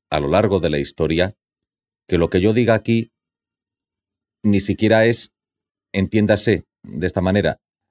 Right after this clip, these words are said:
no es que yo vaya a hacer la definición concreta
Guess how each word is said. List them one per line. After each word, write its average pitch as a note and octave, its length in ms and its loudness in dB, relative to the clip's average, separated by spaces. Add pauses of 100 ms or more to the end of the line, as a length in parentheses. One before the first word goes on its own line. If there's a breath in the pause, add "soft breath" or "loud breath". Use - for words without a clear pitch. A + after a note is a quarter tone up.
(180)
no G2 180 0
es G#2+ 120 -2
que A#2 100 0
yo G#2+ 120 2
vaya A2 200 4
a G2+ 40 0
hacer A2+ 200 0
la A2 100 2
definición G2+ 600 -2
concreta G#2 840 0